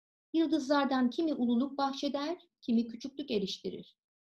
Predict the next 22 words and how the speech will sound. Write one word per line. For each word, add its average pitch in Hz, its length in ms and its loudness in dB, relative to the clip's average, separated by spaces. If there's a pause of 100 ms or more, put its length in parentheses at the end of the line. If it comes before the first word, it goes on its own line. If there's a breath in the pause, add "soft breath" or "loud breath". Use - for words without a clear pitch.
(200)
Onlardan 277 680 2
vakit 214 340 -2
vakit 247 360 -4
doğum, 233 500 4
ölüm 240 360 4
gibi 220 460 0 (160)
sevinç 269 600 0
ve 233 120 0
keder 226 440 0
verici, 220 580 0 (340)
uğurlu 262 600 2
ve 220 160 2
türlü 220 300 0
şeyler 220 360 0
ortaya 196 400 -2
çıkar - 340 -14 (520)
diyerek 277 460 0 (420)
Rebab, 220 300 2 (360)
Allahu 226 360 0
Teala'nın 214 460 -2
yarattığı 196 560 -2
güzelliklere, 180 880 -6